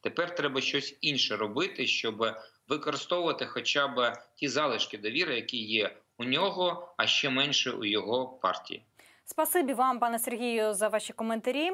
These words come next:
Speaker 2: Е, Сергій Гайдай, політтехнолог, був з нами на зв'язку. Ми обговорювали результати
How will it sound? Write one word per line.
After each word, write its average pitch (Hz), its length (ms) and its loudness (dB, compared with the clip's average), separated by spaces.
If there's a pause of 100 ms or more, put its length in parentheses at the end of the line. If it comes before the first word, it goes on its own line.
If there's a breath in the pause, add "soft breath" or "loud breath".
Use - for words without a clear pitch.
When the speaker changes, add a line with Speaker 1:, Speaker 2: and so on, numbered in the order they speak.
(140)
Speaker 2:
Е, 214 320 -2
Сергій 226 340 -4
Гайдай, 226 360 2
політтехнолог, 226 720 -4
був 202 220 -6
з 185 80 -8
нами 196 320 -4
на 208 240 -6
зв'язку. 208 520 -4
Ми 240 120 0
обговорювали 196 500 -2
результати 196 580 -4